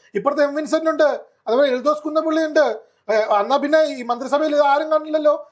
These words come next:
സരിതയുമായി ബന്ധപ്പെട്ട് എത്ര പേരുണ്ട്? അപ്പൊ അത്തരത്തിലുള്ളവർക്ക് മത്സരിക്കാൻ സാധിക്കുമോ? അപ്പോ ഇത് മറ്റൊരു പൊളിറ്റിക്കൽ വിഷയമാണ്. രണ്ടാമത് ഹർഷ പറഞ്ഞ കാര്യത്തോട് ഞാൻ പൂർണ്ണമായും യോജിക്കുന്നു. പത്മകുമാറിനെതിരെയും വാസുവിനെതിരെയൊക്കെ നടപടിയെടുക്കണം, പത്മകുമാറിനെ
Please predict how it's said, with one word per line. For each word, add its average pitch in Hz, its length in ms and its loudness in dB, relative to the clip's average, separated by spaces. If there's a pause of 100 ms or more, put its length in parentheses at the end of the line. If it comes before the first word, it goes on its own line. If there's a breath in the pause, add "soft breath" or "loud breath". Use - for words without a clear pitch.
(160 loud breath)
സരിതയുമായി 294 380 2
ബന്ധപ്പെട്ട് 294 380 -2
എത്ര 320 160 -2
പേരുണ്ട്? 311 600 -2 (280)
അപ്പൊ 262 140 0
അത്തരത്തിലുള്ളവർക്ക് 302 680 0
മത്സരിക്കാൻ 294 460 0
സാധിക്കുമോ? 302 600 0 (160 soft breath)
അപ്പോ 320 200 0
ഇത് 330 200 -2 (120)
മറ്റൊരു 302 300 -2
പൊളിറ്റിക്കൽ 269 420 -4
വിഷയമാണ്. 220 280 0
രണ്ടാമത് 320 460 2 (280 loud breath)
ഹർഷ 247 160 0
പറഞ്ഞ 277 260 0
കാര്യത്തോട് 254 340 -2
ഞാൻ 240 140 -6
പൂർണ്ണമായും 233 380 -6
യോജിക്കുന്നു. 220 520 -4 (260 soft breath)
പത്മകുമാറിനെതിരെയും 254 880 0
വാസുവിനെതിരെയൊക്കെ 233 760 0
നടപടിയെടുക്കണം, 226 540 0
പത്മകുമാറിനെ 240 680 0